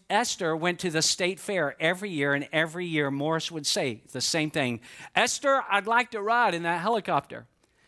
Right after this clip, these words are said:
Esther always replied, "I know, Morris, but that helicopter ride is fifty dollars, and fifty dollars is fifty dollars." One year, Esther and Morris went to the fair, and Morris said, "Esther,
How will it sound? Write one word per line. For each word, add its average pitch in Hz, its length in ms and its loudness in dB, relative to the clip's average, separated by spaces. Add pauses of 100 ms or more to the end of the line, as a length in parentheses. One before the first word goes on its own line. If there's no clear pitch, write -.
(160)
Esther 196 300 0
always 190 420 2
replied, 151 520 2
"I 190 140 2
know, 233 260 0
Morris, 175 400 2
but 180 180 0
that 180 220 0
helicopter 185 640 0
ride 160 320 4
is 165 200 -6 (200)
fifty 254 400 -2
dollars, 185 460 2
and 160 100 -2
fifty 220 280 0
dollars 202 380 2
is 156 140 -2
fifty 196 300 -2
dollars." 214 560 -2 (540)
One 247 280 2
year, 185 200 0
Esther 180 340 0
and 160 100 -2
Morris 170 380 0
went 185 220 -2
to 185 60 -4
the 160 80 0
fair, 185 280 0
and 196 80 -2
Morris 190 260 2
said, 175 200 0
"Esther, 262 460 -2